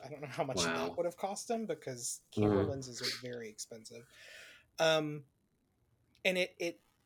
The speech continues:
Speaker 1: you know, with them being fifty millimeter lenses going into digital, like, it, it gives it this weird fuzzed out look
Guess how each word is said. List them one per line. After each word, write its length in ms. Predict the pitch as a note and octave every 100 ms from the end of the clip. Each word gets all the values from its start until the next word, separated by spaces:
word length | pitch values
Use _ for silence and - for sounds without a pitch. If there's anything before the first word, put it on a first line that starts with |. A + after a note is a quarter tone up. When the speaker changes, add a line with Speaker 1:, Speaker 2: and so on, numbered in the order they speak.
| _
Speaker 1:
you 160 | E3 E3
know, 100 | C#3
with 200 | D3 D3+
them 140 | E3
being 200 | D#3+ D3+
fifty 300 | - D3+ -
millimeter 500 | D3 D3 C#3 C3+ C3
lenses 640 | B2 C#3 C#3+ C3 B2+ - - _ C#3 C3
going 320 | C#3 C3+ C3
into 220 | B2+ -
digital, 760 | A#2+ C3+ C#3+ C3+ C3 A#2 A2 -
like, 260 | C3 A#2 A2 _ _ _ _
it, 200 | C#3+ C#3 _ -
it 200 | D3+ D3
gives 240 | D#3+ D3
it 140 | E3 D#3
this 180 | C#3 C#3+ C3
weird 380 | C3 C3+ C#3 C3
fuzzed 600 | - - C3+ B2+ C3 -
out 260 | A2 G#2 - - - _ _ _ _ _ _ -
look 420 | G#2+ A2 G#2+